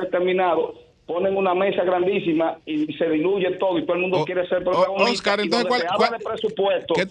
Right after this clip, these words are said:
Speaker 2: qué tú
Speaker 1: todo el
Speaker 2: te,
Speaker 1: mundo
Speaker 2: qué,
Speaker 1: quiere manejar presupuesto.
Speaker 2: qué, qué tú sugieres, Oscar? ¿Qué él sugiere? ¿Qué tú le sugieres a Hugo Vera, por
Speaker 1: No,
Speaker 2: ejemplo?
Speaker 1: nosotros le hemos sugerido al gobierno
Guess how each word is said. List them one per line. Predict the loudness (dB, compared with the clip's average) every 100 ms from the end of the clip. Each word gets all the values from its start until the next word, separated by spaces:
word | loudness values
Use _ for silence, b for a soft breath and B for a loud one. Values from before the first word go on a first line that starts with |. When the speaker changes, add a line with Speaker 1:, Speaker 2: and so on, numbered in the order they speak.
| -4
Speaker 2:
qué | -2
tú |
Speaker 1:
todo | -2
el | 0
Speaker 2:
te, |
Speaker 1:
mundo | 0 2 0
Speaker 2:
qué, | -2 -2
Speaker 1:
quiere | 0
manejar | 2 2 0 0
presupuesto. | -2 0 0 0 0
Speaker 2:
qué, | -2
qué |
tú | -2 -2
sugieres, | 0 2 2 2 0
Oscar? | -2 -4 -6
¿Qué | -4
él | -6
sugiere? | -4 -2 0 0 -2
¿Qué | -4 -8
tú | -4
le | -4
sugieres | -2 -2 0 -2 -2 -2
a | -2
Hugo | -2 -2
Vera, | 0 -2
por | -4 -2
Speaker 1:
No, |
Speaker 2:
ejemplo? | -2 0 0
Speaker 1:
nosotros | 2 2 2
le | 0
hemos | 0 0
sugerido | 0 0 0 2 2
al | 2
gobierno | 0 0 2 0 -2 -4 -6